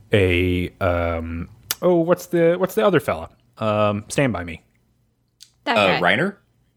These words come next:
Speaker 1: Not Rob
Speaker 2: Hmm.
Speaker 1: Reiner, but the guy who produced it. I get, uh,
Speaker 3: Oh,
Speaker 1: uh,
Speaker 3: Darabont.
Speaker 1: Shawshank Re-, Darabont, right? So it's neither of the big, the, the big Stephen King, uh, people, but I would say in, in the public imagination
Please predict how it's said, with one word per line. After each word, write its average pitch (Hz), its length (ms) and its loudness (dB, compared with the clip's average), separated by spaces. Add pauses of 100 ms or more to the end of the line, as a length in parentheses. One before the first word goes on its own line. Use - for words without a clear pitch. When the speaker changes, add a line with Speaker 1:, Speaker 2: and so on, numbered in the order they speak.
(280)
Speaker 1:
Not 156 220 0
Rob 156 140 2
Speaker 2:
Hmm. 139 60 0
Speaker 1:
Reiner, 131 280 4
but 117 140 2
the 127 60 -4
guy 120 140 4
who 113 80 0
produced 104 360 -6
it. 98 160 -8
I 107 100 -6
get, 110 240 -2
uh, 151 60 2
Speaker 3:
Oh, 123 120 4
Speaker 1:
uh, 110 60 0
Speaker 3:
Darabont. 107 320 4
Speaker 1:
Shawshank 139 300 2
Re-, 123 120 -4 (380)
Darabont, 113 520 2
right? 113 240 -4
So 139 80 -8
it's 139 120 -8
neither 240 280 2
of 156 80 -4
the 131 60 -4
big, 104 400 -10
the, 104 260 -4
the 127 120 -2
big 165 200 4
Stephen 123 340 0
King, 101 380 -4 (600)
uh, 107 220 2
people, 226 440 0
but 175 220 2
I 254 120 2
would 285 160 0
say 143 560 0 (100)
in, 160 280 -2
in 151 280 0
the 135 120 2
public 208 540 0
imagination 113 960 -2